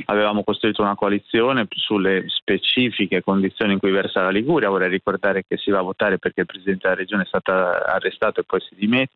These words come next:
si è dimesso. Ehm, avevamo, diciamo, costruito una coalizione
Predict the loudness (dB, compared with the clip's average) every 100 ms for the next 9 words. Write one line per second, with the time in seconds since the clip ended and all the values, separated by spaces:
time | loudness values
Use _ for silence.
0 | _ -4 -2 2 2 0 -2 -6 -6 -8
1 | -16 -16 -14 -16 -16 _ _ 0 2 4
2 | 2 0 0 2 2 0 -4 _ _ _
3 | _ _ -20 -6 -2 2 2 2 2 2
4 | 2 0 0 0 0 -2 0 0 2 2
5 | 0 0 -2 0 0 0 -2